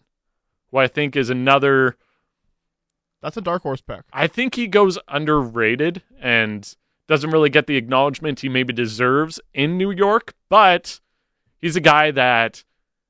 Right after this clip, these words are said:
Speaker 1: he does have to prove it a little bit more, but I would put him in that conversation of, hey, if I'm going into a playoff series with him as my number one, I'm confident. I think I might win the goaltending matchup. Unless you're, if you're the Islanders, I guess you could end up going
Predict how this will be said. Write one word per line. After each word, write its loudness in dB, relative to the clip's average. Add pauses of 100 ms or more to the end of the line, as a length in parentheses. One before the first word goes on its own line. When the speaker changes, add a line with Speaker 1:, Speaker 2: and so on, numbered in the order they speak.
(880)
Speaker 1:
he -8
does 4
have -2
to -6
prove -2
it 2
a -8
little 2
bit 0
more, 0 (420)
but 2
I 6
would 0
put -2
him -4
in -8
that -2
conversation -6
of, -8 (400)
hey, 4
if -2
I'm 2
going -2
into -4
a -4
playoff 0
series -4
with -4
him -4
as -2
my -2
number 0
one, -2 (300)
I'm -10
confident. -2 (160)
I 0
think 0
I 6
might 4
win 0
the -4
goaltending -2
matchup. -4 (400)
Unless 2
you're, 6
if -4
you're 2
the 2
Islanders, 0
I 4
guess 0
you -8
could 0
end 2
up 0
going -2